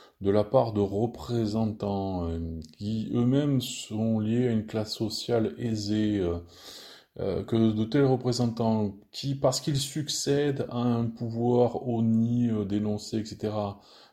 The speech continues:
euh, prennent de bonnes décisions en matière de, de réformes politiques et économiques à l'avantage de la population, euh, eh bien, c-, là, euh, il s'agit du, ou du, d'une naïveté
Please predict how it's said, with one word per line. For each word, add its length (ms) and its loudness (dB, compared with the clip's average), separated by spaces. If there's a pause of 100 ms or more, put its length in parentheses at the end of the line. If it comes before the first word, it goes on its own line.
euh, 420 0
prennent 800 2
de 100 2
bonnes 320 0
décisions 640 0
en 120 0
matière 720 -2
de, 440 -2
de 120 -4
réformes 880 0
politiques 640 -2
et 60 -2
économiques 640 -2
à 40 -4
l'avantage 520 -2
de 60 -4
la 80 -2
population, 840 -2 (680)
euh, 300 2
eh 80 -2
bien, 360 0
c-, 380 -4
là, 640 0
euh, 240 -2
il 80 -4
s'agit 540 -4
du, 520 -4
ou 180 0
du, 520 -4
d'une 240 0
naïveté 880 0